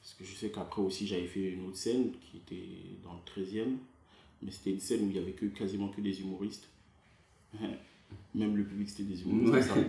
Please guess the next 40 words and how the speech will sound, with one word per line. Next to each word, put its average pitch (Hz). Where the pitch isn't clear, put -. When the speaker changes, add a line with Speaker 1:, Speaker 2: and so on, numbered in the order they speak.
Speaker 2:
il 87
y -
en 85
a 82
plein. -
Speaker 1:
C'était, 95
c'était 92
assez 92
particulier, 98
mais 92
Speaker 2:
Mais 104
en 110
vrai, 120
Speaker 1:
Ouais, 131
Speaker 2:
ce -
qui, 101
Speaker 1:
voilà. 85
Speaker 2:
ce -
qui 95
est 92
bien 98
quand, -
euh, 82
t'as 85
un 80
public 92
avec 85
des 85
humoristes, 80
euh, 82
c'est -
ce -
qui -
se -
passait, 101
euh, 85
bah, 82
plus 117
maintenant 107
là, 131